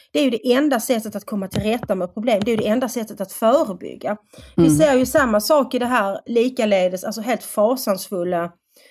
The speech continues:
Speaker 1: eh, händelsen
Speaker 2: I
Speaker 1: med en
Speaker 2: Skellefteå.
Speaker 1: flick-, ja, precis,
Speaker 2: Mm.
Speaker 1: i Skellefteå.
Speaker 2: Mm.
Speaker 1: Så det är så hemskt som man kan knappt prata om det.
Speaker 2: Nej,
Speaker 1: Men
Speaker 2: men,
Speaker 1: också
Speaker 2: eh,
Speaker 1: där måste vi fundera, varför i helvete har inte skolan sett något?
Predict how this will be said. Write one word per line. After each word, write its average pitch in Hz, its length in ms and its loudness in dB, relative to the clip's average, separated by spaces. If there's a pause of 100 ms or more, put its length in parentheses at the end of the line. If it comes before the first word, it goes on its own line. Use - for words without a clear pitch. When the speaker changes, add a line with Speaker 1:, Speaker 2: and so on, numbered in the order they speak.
(380)
Speaker 1:
eh, 185 300 2 (840)
händelsen 214 880 0 (140)
Speaker 2:
I 180 220 4
Speaker 1:
med - 100 4
en 208 60 4
Speaker 2:
Skellefteå. 208 380 2
Speaker 1:
flick-, 202 360 2
ja, 240 300 2
precis, 208 360 2
Speaker 2:
Mm. 208 40 -4
Speaker 1:
i - 20 -8
Skellefteå. 233 520 2
Speaker 2:
Mm. 208 40 -4
Speaker 1:
Så 226 120 -8
det 233 80 0
är 214 80 0
så 220 140 -6
hemskt 202 320 -4
som 208 80 -10
man 196 80 -10
kan 196 100 -18
knappt 202 280 -8
prata 226 400 -2
om 202 120 -10
det. 185 120 -6 (140)
Speaker 2:
Nej, 233 320 4
Speaker 1:
Men 285 100 2
Speaker 2:
men, 320 100 6
Speaker 1:
också 302 220 2
Speaker 2:
eh, 247 60 2 (100)
Speaker 1:
där 277 360 2
måste 277 380 2
vi 247 120 0
fundera, 247 440 0
varför 294 380 0
i - 260 -6
helvete 294 400 0
har 247 60 0
inte 277 140 -4
skolan 233 580 -4
sett - 340 -8
något? 175 200 -8